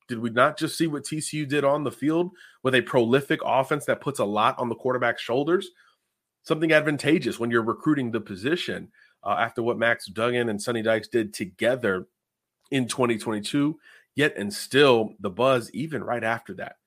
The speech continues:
was still with the Sun Devils. And there's obviously a lot of history here, right? Not only is Jaden Rashada an Arizona State legacy, his dad Harlan played there in the late nineties, but the relationship with Kenny Dillingham is one that dates back to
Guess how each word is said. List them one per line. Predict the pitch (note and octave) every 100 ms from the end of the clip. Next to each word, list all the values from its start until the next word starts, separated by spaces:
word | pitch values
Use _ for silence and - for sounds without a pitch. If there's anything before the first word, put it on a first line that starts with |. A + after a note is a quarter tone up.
| _ _ _ _
was | A#2+ A#2+
still | - - A#2 A#2 A#2
with | G#2 G#2+ - -
the | G2+
Sun | G#2 A#2+ A2
Devils. | F#2 E2 F2+ G2
And | A#2
there's | A2+
obviously | A2+ A2+ A2 G#2 -
a | G2+
lot | G2+ G2+
of |
history | A#2 B2 - F#2
here, | - D#2
right? | - F#2+ A2 - - - _
Not | A#2
only | B2+ B2
is | A2+ -
Jaden | A#2+ A#2
Rashada | G#2+ - A#2 A2+
an | G#2
Arizona | A2+ A2 G#2
State | G2+ A#2 F#2+
legacy, | G#2 E3 C#3 - A2
his | B2+ G2+
dad | F#2+ F#2+
Harlan | A#2 A#2 A2+ G2+
played | G2+ G#2+ G#2
there | G2+
in | F#2+
the | F#2+
late | G2+ - - _ _ -
nineties, | G2 B2 C#3+ F#2+ A#2 - _ _ _ _ _
but | D3+ D3+
the |
relationship | D#3+ E3 F#3 F#3+ F#3+ F3+
with | D#3+
Kenny | F#3+ F#3+
Dillingham | D#3 G3+ E3 A2 F2 -
is | - A#2+ A#2
one | C#3 C#3
that | C3 A#2+
dates | C3 C#3+ -
back | - C3+ B2+ -
to | B2+ A2+